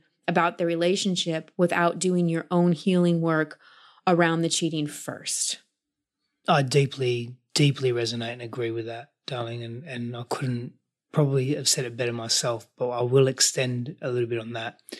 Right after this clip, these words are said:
Speaker 2: And so for me, I very much always do my best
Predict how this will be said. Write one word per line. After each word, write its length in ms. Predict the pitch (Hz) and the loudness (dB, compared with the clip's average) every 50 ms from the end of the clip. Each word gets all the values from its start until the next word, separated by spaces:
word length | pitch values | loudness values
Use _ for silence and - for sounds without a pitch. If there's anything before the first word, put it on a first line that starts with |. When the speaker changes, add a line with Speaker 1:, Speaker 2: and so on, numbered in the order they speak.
| - - - - - - - - - _ - | -16 -16 -16 -16 -16 -16 -18 -20 -20 _ 2
Speaker 2:
And 160 | 160 143 147 | 6 6 6
so 600 | 143 - - 165 151 151 147 147 147 143 143 147 - - _ _ _ _ _ _ _ _ _ - - _ _ - 269 | 6 6 4 4 6 6 8 8 6 6 4 0 -4 -8 _ _ _ _ _ _ _ _ _ -20 -20 _ _ -12 -8
for 200 | - - - 170 | -4 2 6 8
me, 480 | 156 156 165 175 180 175 170 156 156 - | 8 8 8 8 6 6 4 4 2 0
I 160 | - 143 131 | -2 -4 -6
very 460 | 131 127 127 123 135 156 151 151 147 | -6 -8 -4 0 4 4 6 6 6
much 720 | 147 143 139 131 127 - 226 - - - - - - - _ _ _ _ _ _ _ _ _ _ _ - | 4 4 2 0 -2 -4 -2 0 2 2 2 0 -2 -4 _ _ _ _ _ _ _ _ _ _ _ 4
always 760 | 165 160 165 170 170 160 156 147 139 135 135 131 127 123 113 | 6 8 8 8 8 6 6 4 4 4 2 0 -2 -4 -6
do 180 | - - 151 143 | -4 -2 -2 0
my 160 | 143 131 123 | 0 -2 -4
best 720 | 120 117 117 139 131 127 123 120 - - - - - - | -4 -2 0 2 2 2 2 0 2 2 2 0 -2 -2